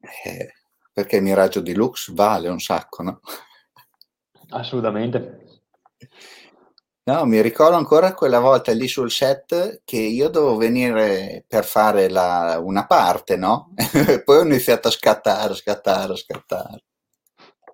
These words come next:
Speaker 2: Sì, beh, quella, quella volta sul set, beh, cos'è stato? Un annetto fa ormai, no? Un pochino di
Speaker 1: Sì.
Speaker 2: più, forse.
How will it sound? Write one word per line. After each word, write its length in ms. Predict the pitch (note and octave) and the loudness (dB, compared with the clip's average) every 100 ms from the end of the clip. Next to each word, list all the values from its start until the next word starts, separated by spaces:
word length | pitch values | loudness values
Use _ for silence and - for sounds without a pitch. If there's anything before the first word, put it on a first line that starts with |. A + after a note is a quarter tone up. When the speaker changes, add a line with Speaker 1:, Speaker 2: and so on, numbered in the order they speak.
| - - - - _ | -20 -20 -20 -20 _
Speaker 2:
Sì, 240 | - C4+ | 4 6
beh, 260 | B2+ A2 G2 | 6 6 4
quella, 340 | G2+ G2+ G2 | 4 4 4
quella 160 | G2 G#2 | 4 2
volta 240 | A2+ A#2 | 2 0
sul 180 | A#2 A#2 | -2 -2
set, 320 | - C#3 D#3+ | 0 0 2
beh, 80 | A2+ | -2
cos'è 180 | A#2+ D#3 | -2 -2
stato? 460 | D#3+ E2+ F#2+ F2+ F2+ | -2 -4 -4 -8 -8
Un 80 | G2 | -8
annetto 360 | G2 G#2 G2+ G2 | -8 -8 -6 -2
fa 120 | E3+ | 0
ormai, 440 | A#2 E2+ E2+ E2 | 0 0 -6 -6
no? 360 | G2 G2 - _ | -8 -10 -14 _
Un 140 | - F2+ | -16 -10
pochino 300 | G2+ A#2 G#2+ | -8 -6 -6
di 80 | |
Speaker 1:
Sì. 40 | - | -4
Speaker 2:
più, 200 | C3 A2+ | -2 -4
forse. 460 | F2+ F#2 - - | -6 -12 -14 -18